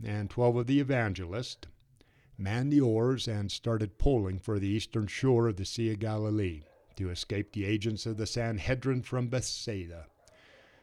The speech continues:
with orders from Herod Antipas to arrest Jesus and take him to Jerusalem for breaking the Jewish laws.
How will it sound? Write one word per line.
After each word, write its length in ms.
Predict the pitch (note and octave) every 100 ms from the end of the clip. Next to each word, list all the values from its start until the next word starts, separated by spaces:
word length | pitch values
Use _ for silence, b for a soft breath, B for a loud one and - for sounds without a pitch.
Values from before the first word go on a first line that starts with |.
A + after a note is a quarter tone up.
| B
with 200 | G2 F2+
orders 360 | G2 A2 A2+ G#2
from 260 | - G2+
Herod 280 | F2+ A2 A2
Antipas 580 | A2 G2+ - A2+ F2 -
to 180 | - F#2
arrest 360 | E2+ G2+ -
Jesus 560 | - A#2+ A#2+ A2 A#2+ - -
and 120 | G2
take 240 | - F#2+ G#2+
him 80 | G2+
to 140 | G#2+
Jerusalem 640 | G2 A#2 A2+ F#2+ - F#2 F#2
for 140 | -
breaking 420 | F2 F#2+ F#2+ G2+
the 80 | F#2+
Jewish 460 | F2+ F#2 F2 F2 -
laws. 580 | F#2 F2 F2 D#2+ -